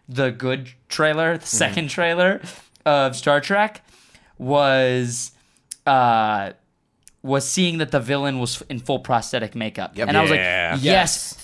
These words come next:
Speaker 1: thank you. You could have easily made this a C G nightmare."
Speaker 3: Yep.
Speaker 1: And you didn't.
Speaker 3: Easily.
Speaker 1: You made it a prosthetic
Speaker 4: Yeah.
Speaker 1: wearing villain. And I'm just like, "Yes."
Speaker 4: Who's directing it?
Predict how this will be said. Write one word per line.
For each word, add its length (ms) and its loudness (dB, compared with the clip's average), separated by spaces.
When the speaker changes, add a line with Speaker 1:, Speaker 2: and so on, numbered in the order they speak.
Speaker 1:
thank 300 0
you. 180 2
You 160 -4
could 180 0
have 160 -6
easily 400 0
made 240 -2
this 160 -4
a 60 0
C 320 -2
G 180 0
nightmare." 680 0
Speaker 3:
Yep. 200 -10
Speaker 1:
And 100 -2
you 80 -4
didn't. 220 2
Speaker 3:
Easily. 260 0
Speaker 1:
You 180 -2
made 320 0
it 180 -6
a 80 -4
prosthetic 800 0
Speaker 4:
Yeah. 260 -14
Speaker 1:
wearing 460 0
villain. 300 0
And 160 -2
I'm 100 0
just 160 -6
like, 160 -8
"Yes." 640 -2
Speaker 4:
Who's 220 -8
directing 340 -6
it? 140 -14